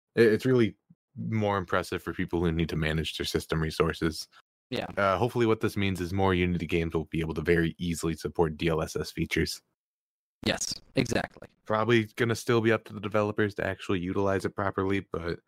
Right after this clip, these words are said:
Speaker 1: hopefully this doesn't mean that all of the public use assets are now just gonna look really nice and reflective.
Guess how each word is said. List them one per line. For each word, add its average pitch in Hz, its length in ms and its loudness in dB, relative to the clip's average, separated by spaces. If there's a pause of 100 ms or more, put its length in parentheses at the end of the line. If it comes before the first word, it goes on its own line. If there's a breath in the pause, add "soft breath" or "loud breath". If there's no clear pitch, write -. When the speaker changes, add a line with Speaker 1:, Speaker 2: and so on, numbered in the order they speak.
(420 soft breath)
Speaker 1:
hopefully 92 340 4
this 90 160 0
doesn't 92 340 0
mean 90 260 -2
that 85 120 2
all 85 200 2
of 82 140 -4
the 82 220 0
public 87 400 -2
use 87 220 -4
assets 87 480 -4
are 82 60 -6
now 85 220 0
just 80 200 -6
gonna 85 160 -2
look 85 180 -4
really 87 240 0
nice 85 260 -2
and 85 120 -6
reflective. 85 520 -2